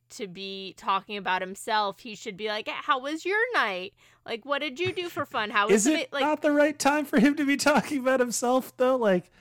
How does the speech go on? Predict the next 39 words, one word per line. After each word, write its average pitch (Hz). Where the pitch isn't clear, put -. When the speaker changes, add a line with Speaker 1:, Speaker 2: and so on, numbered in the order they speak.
Speaker 2:
here's 247
the 233
thing, 180
and 160
this 170
will 170
come 160
up 139
more 131
in 127
the 120
next 135
minute. 110
It's 104
like, 120
shouldn't 311
his 302
friends 262
be 254
happy 226
for 330
him? -
<laughs> 392
Speaker 1:
Yes, 233
I 240
don't 285
disagree 294
with 220
you 214
there, 208
Speaker 2:
Why 202
is 226
Speaker 1:
but 175
Speaker 2:
Ryan 226
the 214
only 214
one 214
who 220
cares? -